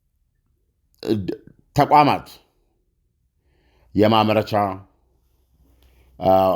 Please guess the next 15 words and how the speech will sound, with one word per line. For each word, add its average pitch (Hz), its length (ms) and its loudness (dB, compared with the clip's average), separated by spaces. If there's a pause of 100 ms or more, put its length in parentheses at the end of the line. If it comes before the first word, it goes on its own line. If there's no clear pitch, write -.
(200)
ማንኛውም 113 520 2
በለው፣ 76 240 -6 (1040)
ድልድዮች፣ 104 640 2 (2250)
መንገዶች፣ 107 560 2 (2000)
መሰረተ 117 440 0
ልማት 107 240 -2
የምትላቸው 87 600 -8 (960)
እነዚህ 110 340 2
ላይ 147 180 2 (300)
ጥቃት 113 340 -4
የለም 98 340 -2 (280)
የሚለው 101 420 0 (580)
ከሞላ 117 320 2
ጎደል 110 380 0
የሚሳኤልና 104 640 0